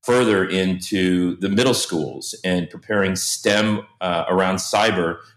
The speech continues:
programs that your organization can support? And, and whether that's financial support, you're lending technical support to those programs, volunteerism, there's a lot of ways to do it.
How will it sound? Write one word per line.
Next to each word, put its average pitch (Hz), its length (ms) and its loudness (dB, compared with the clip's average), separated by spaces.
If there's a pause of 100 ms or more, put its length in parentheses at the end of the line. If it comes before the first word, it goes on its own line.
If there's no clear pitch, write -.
programs 104 380 0
that - 160 -4
your 101 240 2
organization 87 640 -2
can 80 160 -10
support? - 760 -2
And, 90 240 -4
and 95 140 2
whether 98 200 2
that's 82 220 -2
financial 127 460 -2
support, 117 640 0
you're 87 180 -6
lending 90 540 -2 (360)
technical 135 380 -2
support 117 400 -4
to 117 80 -6
those 104 240 -2
programs, 95 640 -2
volunteerism, 107 960 0
there's 107 160 0
a 104 40 -2
lot 95 260 2
of 104 60 0
ways 98 280 0
to 85 60 -8
do 107 200 0
it. 147 160 -2